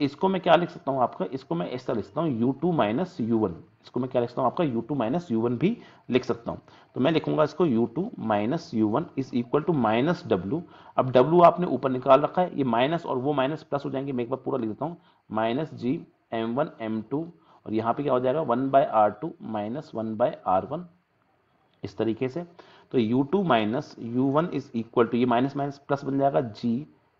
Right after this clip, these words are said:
एम वन एम टू, यहाँ आ जाएगा वन by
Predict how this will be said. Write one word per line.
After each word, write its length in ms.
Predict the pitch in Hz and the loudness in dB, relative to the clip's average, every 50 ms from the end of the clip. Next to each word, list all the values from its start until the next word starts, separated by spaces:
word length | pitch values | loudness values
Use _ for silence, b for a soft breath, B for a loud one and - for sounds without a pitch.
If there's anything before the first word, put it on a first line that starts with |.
| _ _ _ _ | _ _ _ _
एम 260 | 120 120 127 139 139 135 | 0 0 2 2 2 2
वन 240 | 131 143 165 156 147 - - _ _ _ | 2 0 0 -4 -8 -12 -16 _ _ _
एम 240 | 110 113 110 110 110 | -4 -2 -2 -2 -4
टू, 260 | 104 - 139 165 160 - b b b b b b - | -4 -4 -4 -4 -4 -8 b b b b b b -2
यहाँ 140 | 117 123 117 | 2 2 4
आ 40 | 107 | 4
जाएगा 280 | 98 107 113 117 156 | 4 2 2 2 0
वन 420 | 170 156 123 113 123 143 170 175 165 | -2 -2 0 2 2 2 2 -2 0
by 220 | 143 117 101 104 | 2 2 2 2